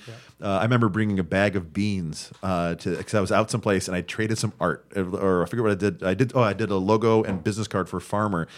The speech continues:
Speaker 2: just got it going, but all he had was eggs and a giant bag of beans. And I'm like, "Sure." I mean, I got fresh eggs all the time, so I was doing pretty good. And I, you know, nice business cards and stuff, but I had a bag of beans that we just, like, "We have to keep going till the beans are gone, folks."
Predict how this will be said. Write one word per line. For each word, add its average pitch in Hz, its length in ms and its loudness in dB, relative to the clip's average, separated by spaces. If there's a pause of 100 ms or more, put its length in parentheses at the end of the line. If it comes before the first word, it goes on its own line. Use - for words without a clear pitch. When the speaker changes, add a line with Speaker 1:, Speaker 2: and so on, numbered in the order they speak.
(180)
Speaker 2:
just 104 140 -6
got 117 120 2
it 117 100 0
going, 95 360 -2
but 95 120 -2
all 104 180 4
he 110 80 2
had 107 320 0
was 107 160 -6 (100)
eggs 123 320 0
and 90 160 -6
a 82 80 -6 (100)
giant 110 360 -2
bag 104 180 0
of 92 100 -6
beans. 87 380 -6 (340)
And 117 140 4
I'm 113 80 4
like, 107 160 2 (100)
"Sure." - 400 -2
I 104 60 2
mean, 120 240 4
I 123 100 4
got 127 140 2
fresh 127 240 2
eggs 110 220 0
all 101 120 2
the - 60 -4
time, 85 200 -2
so 98 100 0
I 120 80 4
was 113 100 2
doing 107 180 -4
pretty 90 180 -8
good. 95 280 -2 (260)
And 117 300 0
I, 113 80 2
you 107 180 -4
know, 110 120 -2
nice 104 260 -2
business 95 280 -4
cards 98 280 0
and 90 60 -8
stuff, 92 260 -4
but 104 100 0
I 104 60 0
had 113 180 0
a 104 60 2
bag 120 300 2
of 120 100 0
beans 117 300 2
that 92 120 2
we 104 100 2
just, 101 100 -6
like, 95 120 0
"We 98 120 0
have 123 100 4
to - 60 -12
keep 131 100 0
going 131 220 4
till 117 60 0
the 101 60 0
beans 110 280 -2
are - 20 -2
gone, 104 320 0
folks." 85 360 -4